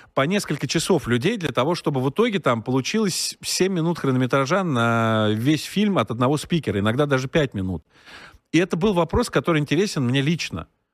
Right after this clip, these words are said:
Просто я хотел уважаемого Себранта спросить, ну, типа, нет ли у него такого ощущения? Он м-, мог миллион вещей сказать. Во-первых, ты заранее обговорил, что мы с тобой говорим на любые темы.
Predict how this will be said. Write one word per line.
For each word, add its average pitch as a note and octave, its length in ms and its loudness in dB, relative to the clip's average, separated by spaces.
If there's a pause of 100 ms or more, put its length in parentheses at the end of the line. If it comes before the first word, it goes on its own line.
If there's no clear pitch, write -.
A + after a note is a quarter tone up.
Просто F#3 320 0
я C#3 160 2
хотел F#3 380 0
уважаемого C3+ 520 2
Себранта G3 460 0
спросить, A#2+ 480 -2
ну, B2+ 60 -2
типа, C#3+ 220 -2
нет D3+ 220 0
ли G3+ 60 0
у E3 40 2
него D3 100 2
такого C#3 260 0
ощущения? C3 480 0
Он C3+ 160 0
м-, D#3 60 2
мог E3 260 0 (300)
миллион G#3+ 340 4
вещей E3 320 0
сказать. D3 400 0
Во-первых, C3+ 380 0 (320)
ты A#3 120 2
заранее A3 380 2
обговорил, F3 460 2
что - 160 -4
мы E3 100 2
с - 80 -6
тобой D#3+ 400 2
говорим C3+ 380 2
на D3+ 60 2
любые C#3+ 320 2
темы. G#2 420 0